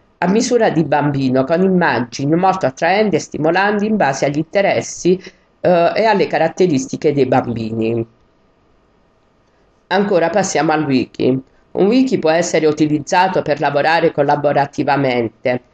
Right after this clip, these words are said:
per aprire attività collatora-, collaterali finalizzate a far acquisire particolari competenze o conoscenze,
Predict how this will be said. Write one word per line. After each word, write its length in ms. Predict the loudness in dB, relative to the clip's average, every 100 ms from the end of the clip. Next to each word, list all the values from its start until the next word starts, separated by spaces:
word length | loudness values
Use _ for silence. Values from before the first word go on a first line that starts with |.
| _ _
per 160 | -4 0
aprire 340 | 0 0 0
attività 540 | 0 0 0 0 0 -2
collatora-, 680 | 0 -2 0 0 0 -2
collaterali 880 | 0 2 2 2 0 2 2 2 0
finalizzate 680 | -2 -2 2 2 2 -2 -2
a 40 | -2
far 180 | 0 0
acquisire 520 | -2 -4 -2 0 0
particolari 760 | 0 -2 -2 0 0 2 2
competenze 640 | 0 0 0 0 2 0 0
o 80 | -2
conoscenze, 1000 | 0 0 -2 -2 -2 0 -2 -6 -4